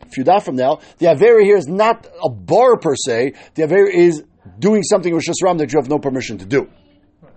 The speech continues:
Right, you're being ma-, you're creating, you're digging Rosh Hashanah. You have no permission to dig Rosh Hashanah. So when Levi does it, it's Levi's problem.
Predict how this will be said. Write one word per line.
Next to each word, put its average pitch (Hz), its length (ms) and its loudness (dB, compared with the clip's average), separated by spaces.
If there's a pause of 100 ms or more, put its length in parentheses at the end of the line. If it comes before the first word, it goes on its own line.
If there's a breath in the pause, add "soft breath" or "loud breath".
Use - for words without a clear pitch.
(120)
Right, 131 160 -2
you're 113 80 -6
being 131 180 -2
ma-, 151 220 0
you're 131 160 -4
creating, 151 720 0 (160 loud breath)
you're 143 100 -2
digging 220 380 -2
Rosh 165 160 -2
Hashanah. 185 240 0
You 131 60 -4
have 131 100 -8
no 190 100 -2
permission 196 380 -6
to 147 80 -8
dig 180 160 -2
Rosh 175 160 -8
Hashanah. 220 400 -2 (180 loud breath)
So - 80 -6
when 175 140 0
Levi 247 240 0
does 214 280 2
it, 190 200 0
it's 120 180 -12
Levi's 156 380 -2
problem. 92 320 -6